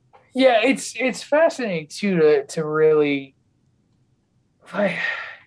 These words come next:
I just, I just don't get the, I don't, like, I don't get that people don't get this at this point. 'Cause this isn't the first time this,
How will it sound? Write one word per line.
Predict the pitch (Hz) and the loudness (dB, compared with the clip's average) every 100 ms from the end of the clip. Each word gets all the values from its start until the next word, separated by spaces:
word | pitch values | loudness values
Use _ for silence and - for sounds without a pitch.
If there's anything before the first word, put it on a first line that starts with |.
| _ _ | _ _
I | 220 254 | -2 0
just, | 262 - | 0 0
I | 220 233 | 0 2
just | 247 - | -2 -2
don't | 277 240 170 | 0 0 -6
get | 175 175 165 - _ _ _ _ _ _ _ _ _ _ _ _ | -8 -6 -8 -12 _ _ _ _ _ _ _ _ _ _ _ _
the, | 165 147 135 127 117 _ _ _ _ _ _ _ _ _ _ _ _ _ - | -8 -6 -4 -6 -10 _ _ _ _ _ _ _ _ _ _ _ _ _ 0
I | |
don't, | 226 208 220 | 2 4 4
like, | 233 233 | 2 0
I | |
don't | 240 247 208 | -2 -4 -6
get | 233 208 | -8 -8
that | 180 | -6
people | 208 185 | -6 -4
don't | 180 170 | -4 -2
get | 175 175 | -4 -6
this | 135 - - | -10 -14 -20
at | - | -20
this | 113 | -20
point. | _ 107 - _ _ _ | _ -14 -14 _ _ _
'Cause | 240 233 | -2 0
this | 277 | 2
isn't | 330 311 | 4 2
the | 190 | -2
first | 170 170 - | -2 -4 -2
time | 156 139 | -6 -4
this, | 151 170 | -6 -6